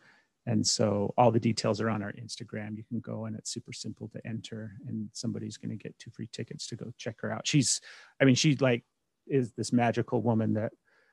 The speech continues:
we had a spiritual experience with in Telluride, Colorado a few years ago, and Steph's loved her for a really long time. And now we just, like, one day we'll just travel and follow Brandi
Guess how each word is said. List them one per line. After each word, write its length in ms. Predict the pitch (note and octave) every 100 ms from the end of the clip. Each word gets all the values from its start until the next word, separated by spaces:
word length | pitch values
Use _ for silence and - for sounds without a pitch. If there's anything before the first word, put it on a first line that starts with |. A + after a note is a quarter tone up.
| _ _ _ -
we 100 | A2+
had 240 | G2 A2 G#2
a 100 | -
spiritual 440 | - A#2 - A#2+
experience 580 | A#2+ - A#2 A#2 A#2+ -
with 200 | A2+ A2+
in 120 | A#2
Telluride, 540 | - A#2 A2 A2 A2 -
Colorado 520 | A#2 A2+ G#2+ G#2+ A2
a 60 |
few 160 | - A#2+
years 280 | A2 A2 A2
ago, 360 | G#2 - -
and 220 | A#2+ B2 A2+
Steph's 380 | - - -
loved 220 | A2+ A2 A#2
her 80 |
for 160 | A2+ A#2
a 40 |
really 240 | G#2+ G#2+ G#2+
long 220 | G#2+ G2
time. 360 | - A2 G#2 G#2
And 260 | G#2+ G#2+ - A#2
now 80 |
we 120 | G#2+ G#2+
just, 320 | - - - _ -
like, 200 | B2+ - _ _ - - -
one 220 | C#3+ C#3+
day 140 | C3
we'll 120 | A#2+ A#2
just 220 | A#2+ - _ -
travel 420 | - A#2+ A#2 A#2 A2
and 140 | A2
follow 300 | A#2 A2+ A2
Brandi 580 | - A2+ A2+ A2 A#2+